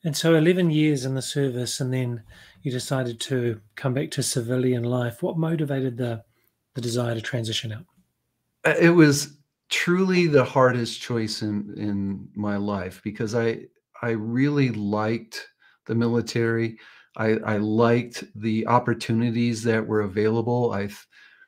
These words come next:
Speaker 2: had, uh, and knew I was gonna have lots of opportunities to move up the chain of the command and, and hold positions a-, at a higher rank. But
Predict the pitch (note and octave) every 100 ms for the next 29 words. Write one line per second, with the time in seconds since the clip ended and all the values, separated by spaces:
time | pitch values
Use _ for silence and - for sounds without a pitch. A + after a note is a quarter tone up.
0 | _ _ B2+ A#2+ A2+ A2+ G#2+ G#2+ A2+ -
1 | A2+ G#2+ A2+ B2+ C3 B2 A2+ - A2 G#2
2 | A2 G#2+ G2+ G#2 G#2+ - A2 G2 A2 A2
3 | A2 G2+ - G2+ G#2 A2 A#2 - G#2+ G2
4 | G2+ G2 G2+ G#2 G#2+ - A#2 A2 A2 G#2+
5 | A2 G#2+ A2+ A2 G#2+ G#2 G2 A2+ A#2 -
6 | G#2 G2 G2 - - - _ _ _ -
7 | G#2 G2+ A2 A2+ A2+ A#2+ G#2 A2 G#2+ A2
8 | A2 G#2+ G#2+ G#2 G#2 G#2 G2 - G#2+ G#2
9 | F#2+ F#2 G2 G#2 A#2+ C#3 - - - -
10 | _ _ - A2+ C3 B2+ -